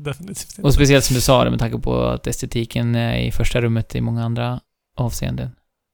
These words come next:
Speaker 1: Ja.
Speaker 2: För det är ju, jag menar, det är ju ett spel från P S tre från början. Eh,
Speaker 1: Ja.
Speaker 2: men det ser ju väldigt bra ut i många, alltså det, visst, det är inte super, eh,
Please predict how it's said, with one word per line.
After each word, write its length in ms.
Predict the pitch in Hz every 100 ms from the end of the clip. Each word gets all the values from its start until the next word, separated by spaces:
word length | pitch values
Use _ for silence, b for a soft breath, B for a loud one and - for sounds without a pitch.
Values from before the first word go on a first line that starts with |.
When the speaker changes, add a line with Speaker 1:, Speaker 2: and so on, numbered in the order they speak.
| _ -
Speaker 1:
Ja. 220 | 131 117
Speaker 2:
För 100 | 143
det 60 | 147
är 40 |
ju, 100 | 156
jag 100 | 156
menar, 160 | 143 135
det 80 | 139
är 40 |
ju 100 | 143
ett 100 | 123
spel 400 | - - 131 120
från 240 | - 123 110
P 180 | 123
S 160 | 117 -
tre 240 | - 143
från 160 | 123 127
början. 260 | 123 113 139 _ _ _
Eh, 540 | - 117 120 - 113 - 143 _ _ _ _ _ _ _ _ -
Speaker 1:
Ja. 200 | 147 214 _
Speaker 2:
men 160 | 131 127
det 80 | 127
ser 140 | 131
ju 120 | 135
väldigt 220 | 143 120
bra 240 | 120 151 120
ut 360 | - - - - _ _ _
i 100 | -
många, 220 | 127 117 117
alltså 200 | 135 139
det, 160 | 147
visst, 260 | 139 147 -
det 120 | 131
är 100 | 135
inte 240 | 139 - 120
super, 640 | - 131 123 123 117 113 - _ _ _ _ - B B B B B B B B B _ -
eh, 880 | - 117 113 107 107 107 107 110